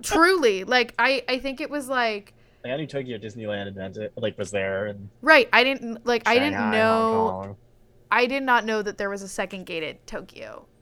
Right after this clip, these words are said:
Speaker 2: Yeah, I had no idea.
Speaker 1: Till, yeah, probably till the pod, com-, to be completely honest. Um,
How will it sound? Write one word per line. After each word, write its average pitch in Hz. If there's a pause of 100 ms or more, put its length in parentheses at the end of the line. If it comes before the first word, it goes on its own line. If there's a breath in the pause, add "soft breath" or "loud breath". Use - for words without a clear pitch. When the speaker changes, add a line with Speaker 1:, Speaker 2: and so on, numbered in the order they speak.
(120)
Speaker 2:
Yeah, 139
I 113
had 104
no 110
idea. 110 (180)
Speaker 1:
Till, 190 (1500)
yeah, 247 (220)
probably 240
till 285
the 202
pod, 202 (360)
com-, 214 (160)
to 226
be 196
completely 190
honest. 180 (580)
Um, 196